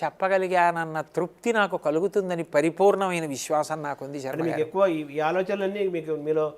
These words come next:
Speaker 2: ఒక, ఒక నవయవ్వనాన్ని, ఒక బాల్యాన్ని రెండు తీసుకొస్తున్నాయి కదా మీలో.
Speaker 1: ఏమో మీరు
Speaker 2: ఈ
Speaker 1: అంటున్నారు
Speaker 2: ఆలోచనలు
Speaker 1: కదా.
Speaker 2: మీరు చెప్తుంటే మీరే పిల్లలు
Speaker 1: అవును.
Speaker 2: అయిపోయారు కదా.
Speaker 1: అది చెయ్యాలని చాలా పూనికుంది.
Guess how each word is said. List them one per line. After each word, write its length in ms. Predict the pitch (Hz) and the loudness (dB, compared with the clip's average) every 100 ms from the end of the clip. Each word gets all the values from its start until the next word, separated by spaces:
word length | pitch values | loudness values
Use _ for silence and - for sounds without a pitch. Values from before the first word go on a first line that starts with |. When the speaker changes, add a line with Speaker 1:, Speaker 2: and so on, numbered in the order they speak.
| - _ - | -14 _ -6
Speaker 2:
ఒక, 100 | 147 | -4
ఒక 240 | 143 135 | -2 -4
నవయవ్వనాన్ని, 960 | 143 143 170 185 175 190 185 185 185 185 | -4 -2 0 2 2 2 2 0 0 0
ఒక 160 | 156 | 0
బాల్యాన్ని 580 | 156 147 156 170 180 180 | 0 2 2 2 0 0
రెండు 200 | 160 165 | 0 0
తీసుకొస్తున్నాయి 600 | 165 156 - 156 156 127 | -2 -4 -4 -4 -4 -6
కదా 140 | 120 113 | -6 -6
మీలో. 200 | 117 123 - - - - - - _ _ - | -10 -12 -16 -18 -16 -16 -20 -20 _ _ -8
Speaker 1:
ఏమో 340 | 151 175 185 | -4 -2 -2
మీరు 220 | 165 160 | 0 2
Speaker 2:
ఈ 40 | 147 | 4
Speaker 1:
అంటున్నారు 280 | 160 165 | 4 6
Speaker 2:
ఆలోచనలు 240 | 190 175 160 | 6 6 2
Speaker 1:
కదా. 100 | 147 | 0
Speaker 2:
మీరు 180 | 147 160 | -2 -2
చెప్తుంటే 360 | 160 190 190 | -2 -2 -2
మీరే 240 | 165 185 208 | 0 2 2
పిల్లలు 160 | 202 | 4
Speaker 1:
అవును. 140 | 185 190 | 6 6
Speaker 2:
అయిపోయారు 280 | 151 127 | 2 -4
కదా. 100 | 104 - - - 151 | -6 -12 -16 -2 4
Speaker 1:
అది 240 | 165 185 - | 6 4 2
చెయ్యాలని 480 | 165 190 233 240 240 | 2 10 12 12 10
చాలా 520 | 233 175 175 214 240 | 4 4 8 10 10
పూనికుంది. 880 | 214 - 220 220 196 170 170 175 190 | 8 4 2 2 2 6 8 8 6